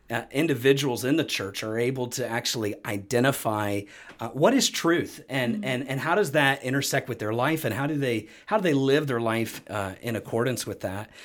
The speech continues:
Speaker 1: And, you know, we're living in a challenging day. I mean, we're living in a time in history that I don't think the church has ever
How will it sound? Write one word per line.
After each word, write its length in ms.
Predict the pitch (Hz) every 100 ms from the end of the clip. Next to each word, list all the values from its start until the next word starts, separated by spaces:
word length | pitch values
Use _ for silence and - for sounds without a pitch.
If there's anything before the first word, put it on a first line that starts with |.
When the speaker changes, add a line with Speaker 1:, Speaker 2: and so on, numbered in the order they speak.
| - -
Speaker 1:
And, 240 | 123 127 139
you 100 | 165
know, 100 | 165
we're 200 | 147 190
living 320 | 190 180 151
in 180 | 139 131
a 160 | 117 -
challenging 720 | - - 123 131 123 117 110
day. 340 | 110 98 85 104
I 60 |
mean, 180 | 117 110
we're 140 | 117
living 480 | 123 127 120 117 113
in 180 | 127 120
a 200 | 107 98
time 280 | - 139 127
in 60 | 110
history 440 | 131 - 127 110
that 160 | 107 101
I 100 | 135
don't 140 | 160
think 140 | 110 101
the 60 |
church 220 | 92 107
has 120 | 107 101
ever 380 | 101 104 104